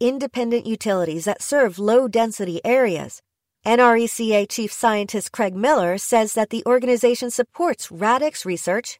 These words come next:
because its members are worried about cybersecurity intrusions. "We see probes multiple times a day.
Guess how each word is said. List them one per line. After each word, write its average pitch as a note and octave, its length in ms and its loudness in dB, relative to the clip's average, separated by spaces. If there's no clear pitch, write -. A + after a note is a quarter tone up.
because B3+ 300 0
its A#3+ 160 0
members A#3 420 -2
are A3 140 2
worried G#3+ 420 0
about G3+ 220 0
cybersecurity G3 1000 -4
intrusions. G#3 760 -8
"We C4 140 -4
see E4+ 300 -2
probes D4 480 0
multiple A#3 560 -2
times F3+ 320 -4
a G#3 60 -4
day. B3+ 360 0